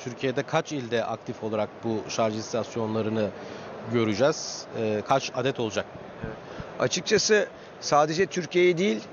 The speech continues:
Speaker 2: global, e, dünyayı da, e, planlayarak bu yatırıma başladık. E, yapılan, e, çalışmalarda iki bin otuz yılında yüz altmış beş milyar dolar, e, pazar büyüklüğünden,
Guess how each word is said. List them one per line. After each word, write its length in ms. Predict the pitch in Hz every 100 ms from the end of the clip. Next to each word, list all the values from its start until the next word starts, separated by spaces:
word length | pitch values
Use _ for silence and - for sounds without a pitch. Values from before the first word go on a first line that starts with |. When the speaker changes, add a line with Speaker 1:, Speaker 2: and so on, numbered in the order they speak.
| -
Speaker 2:
global, 380 | 147 170 180 180 165
e, 300 | 151 147 143
dünyayı 420 | 156 160 156 151
da, 260 | 143 123 -
e, 380 | 131 123 127
planlayarak 640 | 127 139 143 147 151 131 -
bu 100 | 127
yatırıma 500 | 123 113 120 113 107 117
başladık. 460 | 117 - 127 160 233 - - - - -
E, 40 | 127 127 123 120
yapılan, 460 | 127 151 160 165 165 -
e, 320 | 135 131 131 131
çalışmalarda 840 | 151 156 160 151 143 131 156 190 - - - - -
iki 180 | - 156
bin 60 |
otuz 340 | 170 156 175 156
yılında 360 | 143 143 165
yüz 180 | 156 131
altmış 340 | 156 - 151
beş 200 | 180 180
milyar 540 | 147 151 151 160 175 160
dolar, 440 | 151 151 123 - - - - -
e, 180 | 127 131
pazar 400 | 123 139 156 156
büyüklüğünden, 680 | 147 147 147 147 143 143 127